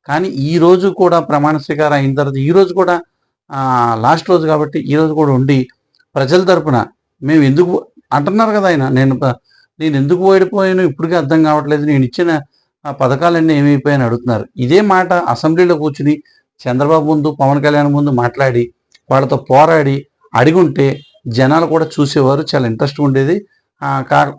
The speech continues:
ఆయనతో మాట్లాడితే భలే ఉండేది, చాలా విచిత్రంగా ఉండేది అసెంబ్లీ మొత్తం.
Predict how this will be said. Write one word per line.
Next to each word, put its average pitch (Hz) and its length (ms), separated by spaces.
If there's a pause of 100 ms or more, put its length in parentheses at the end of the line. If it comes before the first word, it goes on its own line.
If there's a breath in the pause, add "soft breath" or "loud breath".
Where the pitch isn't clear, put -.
(200)
ఆయనతో 175 460
మాట్లాడితే 170 560
భలే 143 280
ఉండేది, 147 440 (500)
చాలా 139 100
విచిత్రంగా 175 400
ఉండేది 139 220
అసెంబ్లీ 156 300
మొత్తం. 143 360